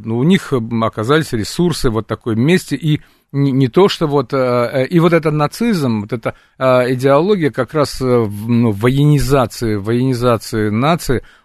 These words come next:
он оказался самым коротким путём к восстановлению и экономики, и армии, и амбиций, и всего прочего. Так что украинцы отчасти идут, э, тем путём, ну, не все украинцы, а вот те, кто за-, заправляют. Потому что, э, ростки вот этого реваншизма ещё вот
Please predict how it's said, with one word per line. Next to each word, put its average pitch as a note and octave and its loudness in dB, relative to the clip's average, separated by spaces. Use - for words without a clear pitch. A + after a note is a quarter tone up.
он E3 2
оказался C3+ 0
самым D3 0
коротким C3 -2
путём B2 -4
к - -12
восстановлению A#2+ 0
и D3 0
экономики, D3 0
и A2 -2
армии, C#3 2
и A2+ -4
амбиций, A2+ -4
и G2+ -6
всего A#2+ -6
прочего. G2+ -4
Так D#3 2
что E3+ 0
украинцы E3+ 0
отчасти F3 0
идут, D#3 -2
э, C#3 2
тем D3 -2
путём, D#3+ 0
ну, C#3+ 2
не G#2+ -2
все G#3 -2
украинцы, A#2+ 0
а F#2+ -2
вот F#2+ -8
те, G#2 -12
кто G2 -10
за-, G2+ -10
заправляют. G#2 -2
Потому C3+ -2
что, E3 0
э, C3 4
ростки D3 0
вот C#3+ 2
этого C3 2
реваншизма C#3+ 2
ещё A2+ 0
вот A2 -2